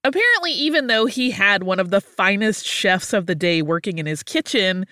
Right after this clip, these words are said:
in the event that he did have a human guest for dinner, and sometimes he did,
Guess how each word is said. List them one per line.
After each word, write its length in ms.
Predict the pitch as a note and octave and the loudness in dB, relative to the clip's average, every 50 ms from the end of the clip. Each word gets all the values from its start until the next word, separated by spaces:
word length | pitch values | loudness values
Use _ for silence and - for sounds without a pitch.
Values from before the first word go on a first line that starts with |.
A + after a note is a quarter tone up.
| - - _ _ _ _ _ _ _ | -12 -20 _ _ _ _ _ _ _
in 220 | - E4+ F#4+ F#4+ | -2 -2 -2 -2
the 60 | G4 | -2
event 600 | G4 G4 G4 F#4+ F4 E4+ E4 D#4 C#4 A#3+ A3 - | 0 0 0 0 0 2 2 2 2 0 0 0
that 140 | - A3 A#3 | -2 0 0
he 160 | B3 C#4 C#4+ | 0 0 -2
did 260 | C#4 - D4 F#4 B4 | -2 -2 0 0 0
have 300 | A#4+ - - B3+ A4 F#4+ | 2 2 4 4 4 4
a 80 | B3+ C4 | 2 0
human 340 | B3 - A#3+ A3 A3 G#3 F#3+ | 0 0 -2 -2 -2 -2 0
guest 260 | F3 F#3 F3 F3 - | 2 2 0 0 -2
for 120 | - G3 | -4 -4
dinner, 260 | E3+ E3+ E3+ D#3+ E3 G3 | -2 0 0 0 2 0
and 160 | D#4 F#4+ A4 | 0 0 0
sometimes 380 | - C5+ C#5 C#5+ B4 A4 D#4+ | 0 0 0 2 0 0 0
he 160 | - D4+ C4 G#3+ | -2 -2 -4 -2
did, 480 | - F3 D#3 D3+ D3+ E3 F3+ G#3+ C4+ | -2 0 2 2 2 2 0 -2 -4